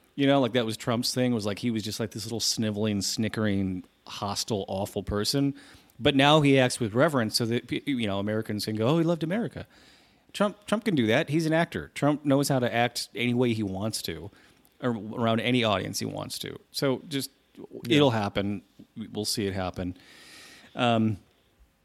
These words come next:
Speaker 1: so I did, did wanna mention before we jump on a couple other people that, uh, you know, on our show last week, we were talking <clears throat> about a couple of these people who,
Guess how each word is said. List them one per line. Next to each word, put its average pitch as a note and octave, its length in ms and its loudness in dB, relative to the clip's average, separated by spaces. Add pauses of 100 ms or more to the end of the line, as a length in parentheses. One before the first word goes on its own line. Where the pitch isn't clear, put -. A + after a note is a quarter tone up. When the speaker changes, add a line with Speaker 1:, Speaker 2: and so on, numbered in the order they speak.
(420)
Speaker 1:
so D3+ 220 4
I C#3+ 120 8
did, C#3 380 0
did D3 140 4
wanna C3 220 6
mention A#2 440 0
before G#2+ 320 -2
we G2+ 280 -2
jump G2+ 240 -4
on G#2 120 0
a G2 40 -4
couple G#2 280 -6
other A2+ 160 0
people G2+ 420 -4
that, F#2+ 440 -6 (420)
uh, G2 300 0
you A2+ 100 -2
know, G#2+ 80 2
on G2+ 120 2
our G2+ 80 -2
show D#3+ 260 6
last A#2 280 4
week, G#2+ 180 -2
we A#2 100 2
were G#2 80 -2
talking B2 420 0
<clears throat> D3+ 60 0
about G2 360 0
a - 40 -16
couple A#2+ 240 -2
of A2 60 0
these G2 80 -4
people G#2 400 -4
who, F#2+ 460 -6